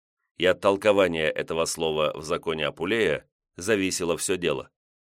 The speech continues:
В такого рода делах некоторые предписывают и той, и другой стороне кратко определить то слово,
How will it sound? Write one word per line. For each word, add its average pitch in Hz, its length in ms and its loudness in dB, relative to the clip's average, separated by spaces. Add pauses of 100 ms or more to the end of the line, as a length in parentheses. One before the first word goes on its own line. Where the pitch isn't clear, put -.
(600)
В - 100 -20
такого 135 320 4
рода 131 220 4
делах 107 400 2
некоторые 95 440 0
предписывают 90 720 -4 (120)
и 78 80 -8
той, 107 280 2
и - 140 -8
другой 80 360 -2
стороне 80 560 -2 (360)
кратко 110 420 4
определить 90 680 0
то 117 160 0
слово, 73 480 -2